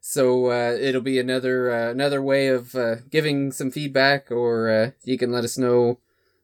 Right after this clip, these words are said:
uh, what you thought of certain, uh, posts or podcasts or whatever you want. You can, you leave, uh, leave some feedback now, and just a, just another way to, to get in touch if you wanna,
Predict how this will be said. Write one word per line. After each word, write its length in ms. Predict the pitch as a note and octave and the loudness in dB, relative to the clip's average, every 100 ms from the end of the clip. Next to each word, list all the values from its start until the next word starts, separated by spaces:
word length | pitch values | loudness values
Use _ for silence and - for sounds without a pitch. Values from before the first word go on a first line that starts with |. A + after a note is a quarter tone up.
| _ | _
uh, 220 | G#2+ G#2+ | -2 0
what 180 | G#2+ B2+ | 4 2
you 80 | B2+ | 2
thought 220 | B2 A#2+ | 2 2
of 80 | A#2 | 2
certain, 600 | - B2 G2+ A#2 A2+ B2 - _ - | 0 0 0 -2 -2 -6 -16 _ -10
uh, 160 | - | -10
posts 400 | E2+ D3 D#3+ D#3 | -2 0 2 0
or 100 | A2+ | -4
podcasts 720 | G#2+ C#3 C3+ C3+ D3 C3+ C#3 - | -6 0 0 0 0 -2 -2 -4
or 220 | G#2+ A2 | -4 -4
whatever 380 | A2 C3 C#3+ D3 | 0 2 4 2
you 140 | C#3+ | 0
want. 240 | C#3 C#3+ C3 | 0 0 -2
You 100 | B2 | -4
can, 360 | A#2 A#2 A#2 - _ - | -2 -4 -4 -10 _ -12
you 260 | A2 A2 - | -8 -8 -8
leave, 440 | B2 C3 B2+ A#2+ | 2 4 4 2
uh, 160 | A2+ A2+ - _ _ _ - | 2 0 -2 _ _ _ 0
leave 160 | D#3+ | 2
some 180 | - D3+ | 4 2
feedback 420 | D3 E3 B2 A2 | 0 2 2 2
now, 300 | A#2+ A2+ A2+ | 2 2 4
and 260 | A2 G#2 A2 - - _ _ - - _ _ _ - - _ - | 2 2 0 -6 -20 _ _ -20 -20 _ _ _ -20 -20 _ -8
just 200 | C#3+ D#3 | -2 0
a, 140 | C#3 | 0
just 180 | D#3 E3+ | 2 2
another 240 | E3+ D#3+ D#3 | 4 6 6
way 200 | D3 C#3 | 4 2
to, 200 | C3 B2+ | 2 0
to 120 | - | -2
get 160 | C#3 A2+ | -4 -4
in 80 | |
touch 240 | A#2 A#2 - | -2 -4 -4
if 120 | A#2 | -4
you 100 | A2 | -2
wanna, 260 | A2+ A2 | 0 0